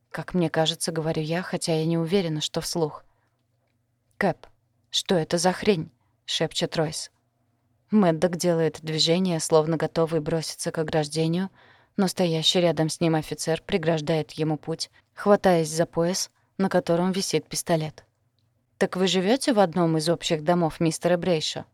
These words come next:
Да или нет?» громко спрашивает судья. Сузив глаза, я вглядываюсь в человека, который не сводит с меня взгляда даже для того,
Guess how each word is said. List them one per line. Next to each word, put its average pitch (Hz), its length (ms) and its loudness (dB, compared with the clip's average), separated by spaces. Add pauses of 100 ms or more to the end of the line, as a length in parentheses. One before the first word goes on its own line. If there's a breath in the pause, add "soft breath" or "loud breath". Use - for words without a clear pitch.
(320)
Да 180 280 4
или 180 200 2
нет?» 214 320 0 (500)
громко 170 440 0
спрашивает 160 560 -2
судья. 160 400 -4 (1120)
Сузив 175 400 2
глаза, 165 340 2
я 180 180 2
вглядываюсь 160 560 0
в - 100 -8
человека, 170 580 -2 (400 soft breath)
который 180 400 2
не 170 120 0
сводит 165 420 -2
с - 80 -4
меня 165 240 0
взгляда 170 460 0
даже 156 300 0
для 156 160 -6
того, 160 320 -2